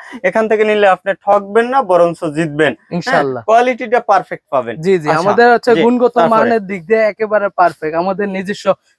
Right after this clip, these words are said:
Speaker 2: ফ্যাক্টরি হওয়ার কারণে
Speaker 1: হুম।
Speaker 2: আমরা নিত্য নতুন কালেকশন বের করি।
Speaker 1: হুম।
Speaker 2: যেটা
Speaker 1: হুম।
Speaker 2: হচ্ছে চৌষট্টি জেলায়, আ,
Speaker 1: হুম।
Speaker 2: আমাদের এই মডেলগুলো, এই কালেকশনগুলা,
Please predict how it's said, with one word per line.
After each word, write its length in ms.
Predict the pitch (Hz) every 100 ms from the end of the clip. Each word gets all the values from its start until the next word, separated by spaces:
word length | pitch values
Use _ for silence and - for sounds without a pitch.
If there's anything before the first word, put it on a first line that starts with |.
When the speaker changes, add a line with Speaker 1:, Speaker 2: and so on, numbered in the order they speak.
| -
Speaker 2:
ফ্যাক্টরি 380 | 185 - 226 208
হওয়ার 280 | 190 202
কারণে 400 | 202 208 196 180 202 -
Speaker 1:
হুম। 100 | 131 -
Speaker 2:
আমরা 380 | 165 196 220 233
নিত্য 340 | 226 - -
নতুন 340 | 269 254 254
কালেকশন 500 | 233 202 202 - 214
বের 180 | 185 175
করি। 260 | 151 147 127 -
Speaker 1:
হুম। 140 | 147 120 _ _ -
Speaker 2:
যেটা 360 | 185 214 254
Speaker 1:
হুম। 80 | 226
Speaker 2:
হচ্ছে 380 | 226 - 254 240
চৌষট্টি 560 | - 240 - 240 220 208
জেলায়, 320 | 208 233 247 _ _
আ, 180 | 160 165
Speaker 1:
হুম। 120 | -
Speaker 2:
আমাদের 320 | 190 208 226
এই 160 | - 220 -
মডেলগুলো, 520 | 196 214 247 220 214
এই 140 | 202 220
কালেকশনগুলা, 800 | - 202 214 - 220 208 226